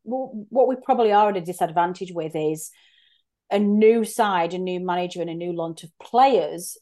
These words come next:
who are in a new league. We haven't yet had an opportunity to get a settled side. We don't fully know who our preferred centre halves will be, who our, well, actually, we probably know who our preferred midfield will be, but certainly in terms of our tricky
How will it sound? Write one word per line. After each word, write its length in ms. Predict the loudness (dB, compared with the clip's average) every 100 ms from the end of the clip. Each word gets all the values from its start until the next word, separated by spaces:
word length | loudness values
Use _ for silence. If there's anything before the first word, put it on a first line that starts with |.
| -6
who 180 | 0 2
are 160 | 2
in 80 | 0
a 60 | -4
new 540 | -6 -4 -4 -4 -4
league. 480 | -2 -4 -4 -14 -20 -20 _ _ _
We 80 | -2
haven't 440 | 0 -2 -2 -6 -2
yet 240 | 0 0
had 180 | -4 -6
an 60 |
opportunity 540 | -8 -10 -6 -4 -4 -10
to 100 | -10
get 160 | -8 -8
a 60 |
settled 440 | -8 -8 -10 -12 -8
side. 360 | -4 -2 -4
We 80 | -6
don't 280 | -4 -4 -4
fully 320 | -12 -6 -4 -2
know 220 | -2 -4
who 220 | -2 2
our 420 | 4 6 6 4 0 _ _
preferred 380 | -16 -2 0 0
centre 280 | -2 -6 -6
halves 360 | 0 2 2 0
will 160 | -2
be, 440 | 0 -2 -2 -4 -6
who 160 | -8 -8
our, 280 | -6 -8 -12 _ _
well, 140 | -4
actually, 240 | -4 -6 -4
we 40 |
probably 200 | -2 -4
know 140 | -4 -8
who 160 | -8
our 80 | -10
preferred 480 | -12 -12 -8 -8 -10 _ _ -12
midfield 540 | -10 0 4 6 4 2
will 120 | -2
be, 340 | -2 -6 -6
but 180 | -4 -2
certainly 300 | 2 2 2 -4
in 60 |
terms 380 | -4 -4 -4 -6
of 100 | -6
our 420 | -4 -4 -4 -6 -10 _ _ _ _ _ _ _ -12
tricky 580 | -8 -6 -4 -2 -4